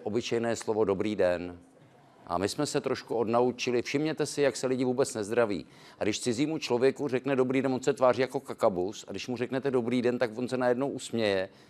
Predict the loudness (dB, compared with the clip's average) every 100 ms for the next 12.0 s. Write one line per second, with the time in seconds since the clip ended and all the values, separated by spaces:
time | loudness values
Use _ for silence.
0 | _ -4 2 6 6 4 2 -4 -2 0
1 | 0 -2 -2 -2 -2 -4 -6 -4 -2 -4
2 | -4 -2 0 0 -2 -6 -10 -20 -2 0
3 | 2 2 0 0 -2 0 0 0 2 2
4 | 2 -2 -2 0 2 2 2 0 0 0
5 | -2 -4 -2 0 0 -2 _ _ _ _
6 | _ -6 -6 -6 0 2 2 2 4 2
7 | 2 -2 0 0 -2 0 4 4 4 4
8 | 2 0 -4 -6 -6 -2 0 0 -2 -2
9 | -2 -4 -2 0 0 -2 -8 -20 _ -8
10 | -4 -4 -4 -6 -6 -4 -6 -6 -8 -8
11 | -20 -20 -20 -20 -4 -2 0 4 6 4